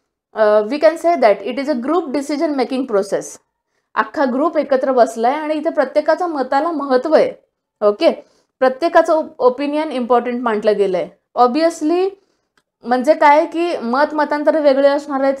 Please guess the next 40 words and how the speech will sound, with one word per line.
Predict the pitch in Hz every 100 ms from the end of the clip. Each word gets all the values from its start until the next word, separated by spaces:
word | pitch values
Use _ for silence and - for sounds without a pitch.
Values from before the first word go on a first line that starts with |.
| -
ओपिनियन्स | 220 214 233 262 285 294
वेगळे | 277 262
असणार | 269 277 262
आहेत, | 254 262 - _ -
but | 277 -
simultaneously | 262 240 269 302 330 311 320 320
सगळ्यांनी | 311 285 254 269 311
मिळून | 269 269
काय | 262 226
ठरवलंय, | 240 220 208 254
we | 381 262
are | 226 220
taking | 220 214 247
a | 269 427 - -
decision. | 214 214 202 170 - _ _ _
आणि | 233 226
एक | 262 330
डिसिजन | 285 294 269 269 269
झाला | 254 233
की, | 262 403 494 - _ -
अ, | 233 - 208
the | 214
decision | 254 262 302 285 381
should | 370 302 269
have | 254 277
to |
accept | 339 220 - 247 202
by | 196 196
the | 302 - - -
all | 262 330
group | 233 240 233
members. | 208 190 160 165 - _ _ -
ग्रुप | 254 262
मेंबर्सने | 277 262 277 294 320
तो | 320
डिसिजन | 247 220 233 254
मान्य | 302 233 214
केला | 254 262 208
पाहिजे. | 208 208 185 175 - _ _ _ _ -
याला, | 226 220 233